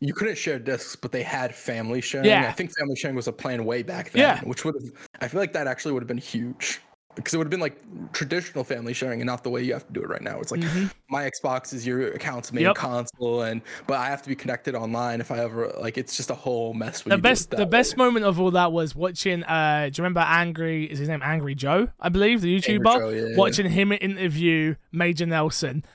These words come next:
Speaker 2: and Major Nelson just being like, him and that Major Nelson going at it, like, "Well, you could just take it out," and him like, "Are you an engineer?"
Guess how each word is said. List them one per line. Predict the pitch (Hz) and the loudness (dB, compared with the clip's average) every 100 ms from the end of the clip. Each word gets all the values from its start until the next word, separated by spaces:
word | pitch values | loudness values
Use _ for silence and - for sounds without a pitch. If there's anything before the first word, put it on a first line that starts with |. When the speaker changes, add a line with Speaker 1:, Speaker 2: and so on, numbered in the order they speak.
| _ - | _ 2
Speaker 2:
and | 170 170 | 2 4
Major | 170 165 | 4 4
Nelson | 165 165 165 - 156 | 2 2 2 0 -4
just | 147 | -4
being | 165 160 | -2 0
like, | 151 151 - _ _ _ _ | 0 -2 -10 _ _ _ _
him | 214 214 | 6 6
and | 196 | 6
that | 180 | 6
Major | 185 165 | 4 4
Nelson | 175 170 | 2 0
going | 156 165 156 | 0 0 0
at | 139 131 | -2 -4
it, | |
like, | 135 165 | -2 2
"Well, | |
you | 180 | 4
could | 285 | 4
just | 254 196 | 4 4
take | 185 165 | 2 4
it | |
out," | 175 165 | 2 2
and | 156 | 0
him | 160 | 0
like, | 156 147 | 0 -2
"Are | - 180 | -2 0
you | |
an | 175 | 2
engineer?" | 170 147 175 | 2 2 0